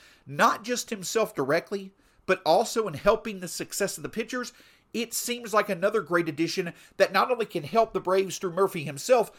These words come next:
but also through the performance of others. And then when you add it to the fact that the Braves have added another elite talent at his respective position to a core that they've got locked up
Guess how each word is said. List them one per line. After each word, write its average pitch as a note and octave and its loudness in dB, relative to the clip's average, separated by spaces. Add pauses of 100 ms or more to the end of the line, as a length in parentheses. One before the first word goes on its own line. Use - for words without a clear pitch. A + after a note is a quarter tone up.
(160)
but D#3+ 0
also A3+ 0
through F#3 -2
the D#3+ -4
performance D#3+ -6
of D#3+ 0
others. G3+ 4 (220)
And D#3+ -6
then G#3 -4
when G3+ -10
you F3 -10 (100)
add G3+ -2
it A3 -8
to G#3+ -6
the F#3+ -2
fact F3 -2
that D3+ -12
the D3 -6
Braves D#3 -4
have D#3 -6 (160)
added D#3+ -2 (600)
another F3+ 2
elite D#3+ -4
talent E3 0 (580)
at F3 4
his F3 4
respective G#3 -2
position F#3+ -6 (280)
to A3 -2
a F#3+ 6
core A3 6
that - 2
they've B3+ 4
got C4+ 6
locked G#3 4
up F#3+ 4